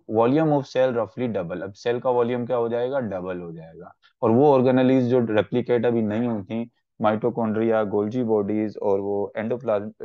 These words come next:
mitochondria, Golgi bodies और इसके अलावा क्लोरोप्लास्ट, वो भी क्या होंगे, यहाँ पर जो है वो मल्टी-, डिवाइड हो जाएंगे।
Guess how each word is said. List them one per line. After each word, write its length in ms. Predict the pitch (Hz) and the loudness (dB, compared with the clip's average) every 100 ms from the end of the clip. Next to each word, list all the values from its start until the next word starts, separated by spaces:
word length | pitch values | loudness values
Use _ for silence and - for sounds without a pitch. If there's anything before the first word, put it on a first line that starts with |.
| 117 110 - 120 - 131 | -14 -16 -10 -10 -6 -2
mitochondria, 840 | 104 101 104 110 120 104 110 110 | 2 2 0 -2 -2 0 2 2
Golgi 360 | 104 95 113 117 | 2 0 -2 -4
bodies 460 | 107 98 92 113 131 _ _ _ _ - | -2 -4 -4 -6 -8 _ _ _ _ -4
और 400 | 92 92 95 95 98 - 92 92 | 0 2 0 -2 -4 -6 -6 -6
इसके 200 | 98 - | -8 -6
अलावा 200 | 104 104 | -2 -2
क्लोरोप्लास्ट, 680 | 113 120 120 113 101 95 - | 0 0 0 0 -2 -4 -4
वो 120 | 156 | -2
भी 120 | 147 127 | -2 -2
क्या 140 | - | -4
होंगे, 240 | 101 104 | -6 -6
यहाँ 200 | 135 107 | -6 -6
पर 200 | 92 95 | -8 -10
जो 120 | 90 90 | -8 -6
है 80 | |
वो 100 | 104 | -4
मल्टी-, 360 | 127 87 78 92 - | -6 -10 -14 -20 -12
डिवाइड 460 | 113 92 85 127 170 | -4 0 0 0 -2
हो 180 | 95 | -4
जाएंगे। 380 | 80 76 80 - | -4 -6 -14 -20